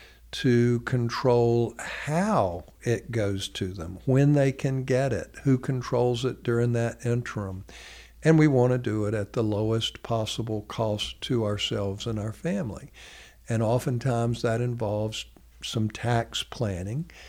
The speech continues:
um, but it, uh, sometimes it's a matter of having, uh, a trustee, a family member, uh, who,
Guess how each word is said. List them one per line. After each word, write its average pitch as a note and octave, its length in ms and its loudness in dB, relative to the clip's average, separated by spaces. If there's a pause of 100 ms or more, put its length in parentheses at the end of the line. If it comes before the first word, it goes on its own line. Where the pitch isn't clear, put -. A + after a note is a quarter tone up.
(360)
um, G#2+ 640 -2 (100)
but A2 440 0 (160)
it, - 280 -6
uh, - 200 -6
sometimes B2+ 640 2
it's A#2 180 0
a B2 60 0
matter A2+ 640 0
of G#2+ 320 -2
having, A2+ 520 0 (560)
uh, G#2+ 440 -2 (100)
a A#2+ 80 2
trustee, A#2+ 800 2
a G2 80 2
family A#2 460 4
member, G#2+ 760 -2 (120)
uh, G#2 380 -6 (120)
who, A#2 440 2